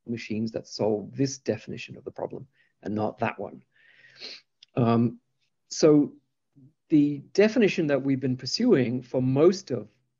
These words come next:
the history of A I is optimize this fixed objective. So we specify a goal or a re-, reward function or a utility function,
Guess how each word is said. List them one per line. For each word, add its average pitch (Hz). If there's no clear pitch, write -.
the -
history 123
of 104
A 104
I 98
is 127
optimize 135
this 131
fixed -
objective. -
So 120
we 113
specify 135
a 107
goal 131
or 104
a 101
re-, 110
reward 143
function 143
or 110
a 101
utility 139
function, 127